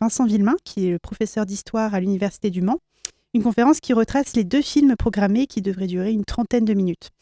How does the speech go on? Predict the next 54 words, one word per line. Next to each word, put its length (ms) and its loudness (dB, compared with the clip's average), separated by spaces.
S'ensuit 460 0
ensuite 440 0
le 240 2
documentaire 680 -2
I 160 2
Am 120 2
Not 100 2
Your 80 -4
Negro 360 0
de 80 -2
Raoul 320 2
Peck. 340 -2
Donc 140 -4
ça, 80 -4
c'est 120 -6
un 80 0
film 220 -4
qui 120 -4
est 80 -4
passionnant, 580 2
qu'on 120 -4
a 80 0
déjà 260 -2
eu 80 0
l'occasion 480 0
de 360 -2
passer 340 -4
au 60 0
cinéaste. 480 -2
Il 100 -4
est 40 -2
sorti 260 0
en 80 6
deux 100 4
mille 160 4
seize 300 2
et 60 0
c'est 160 -4
un 80 2
documentaire 600 -2
qui 120 -2
se 140 -4
base 280 0
sur 220 0
des 100 -2
propos 500 0
et 100 0
des 180 -2
écrits 260 -6
de 80 0
l'écrivain 440 -2
noir 240 2
américain 640 2
James 180 2